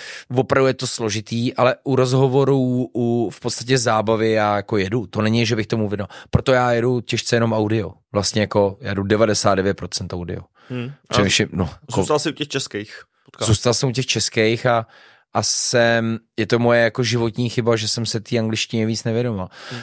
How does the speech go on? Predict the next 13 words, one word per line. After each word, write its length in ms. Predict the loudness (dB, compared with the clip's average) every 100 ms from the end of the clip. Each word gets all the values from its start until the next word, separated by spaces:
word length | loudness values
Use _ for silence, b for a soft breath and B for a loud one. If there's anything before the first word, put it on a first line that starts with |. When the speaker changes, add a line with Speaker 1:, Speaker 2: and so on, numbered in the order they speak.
| -4
Speaker 1:
Teď 160 | -2
jsem 180 | 0 0
dostal 240 | 0 2
nějakou 340 | 2 2 2 2
jako 240 | 2 0
zahraniční 540 | 0 2 2 0 -2 0
nabídku 400 | 0 -2 -4 -4
přesně 360 | -2 -2 -2
udělat 320 | 0 2 2
takový 240 | 0 -2 -2
jako 160 | -2
foodie 380 | -6 -2 0 0
guide, 460 | 2 2 2 -2